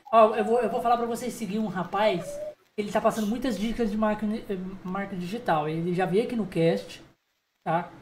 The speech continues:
Vocês podem entrar em contato com ele pelo Instagram. Ele dá aula de marketing digital também. Ele chama Francisco Honorato.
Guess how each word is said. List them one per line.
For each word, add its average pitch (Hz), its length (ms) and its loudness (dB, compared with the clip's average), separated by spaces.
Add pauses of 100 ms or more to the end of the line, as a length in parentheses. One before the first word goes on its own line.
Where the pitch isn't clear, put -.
(440)
Vocês 170 220 0
podem 254 240 6
entrar 269 200 2
em 254 60 0
contato 226 400 4
com 233 180 0
ele 185 300 4
pelo 196 340 0
Instagram. 190 720 0 (680)
Ele 214 240 -2
dá 220 320 6
aula 254 260 8
de 226 80 0
marketing 220 380 2
digital 196 420 0
também. 202 480 -2 (1400)
Ele 175 80 -2
chama 208 300 -2
Francisco 277 840 -2
Honorato. 226 640 2